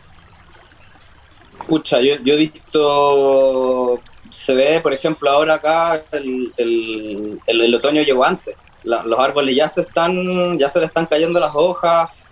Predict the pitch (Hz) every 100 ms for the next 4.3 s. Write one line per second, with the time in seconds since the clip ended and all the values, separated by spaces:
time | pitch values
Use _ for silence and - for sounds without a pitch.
0 | - - - - - - 113 123 123 127
1 | - 135 160 175 175 175 175 175 175 151
2 | - - - - - - - - 139 156
3 | 156 160 135 156 170 165 156 165 170 113
4 | - 139 135